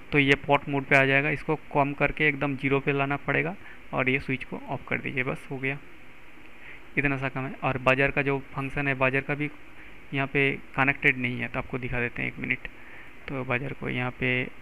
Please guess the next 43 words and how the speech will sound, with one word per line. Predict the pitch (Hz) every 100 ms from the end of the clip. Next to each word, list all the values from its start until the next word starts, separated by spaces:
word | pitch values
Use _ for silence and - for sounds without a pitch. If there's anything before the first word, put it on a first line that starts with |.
| -
positive | 135 135 135 127
में | 127
connect | - 123 -
कर | 127
देता | 127 123 135
हूँ, | 160 294 226
लेकिन | 135 143
इसमें | 139 - 156 156
जो | 156 156 160 -
simulator | - 147 143 160
में | 151 151
जो | 147
बा-, | 143 151
बाज़ार | 143 139 143 143
का | 151
system | 143 - 139 135
है | 151 226 269
उसमें | - 143 143
ये | 135 135 135 135 -
note | 143 160 - - - - - - - - -
adjust | 139 131 143 -
करना | 127 123
होता | 120 123
है, | 127 - - -
नहीं | 135 135
तो | 135
ये | 127 131 135
ठीक | 139 -
से | 139
sound | - 135 143 135
नहीं | 135
देता। | 123 117 123 123 - - - - - - -
तो | 143
जो | 143 143
sound | 147 143
देता | 139 143
है | 139
उसी | 127 135
को | 135
आपको | 127 - - 147
सुना | - 131 123
देते | 120
हैं। | -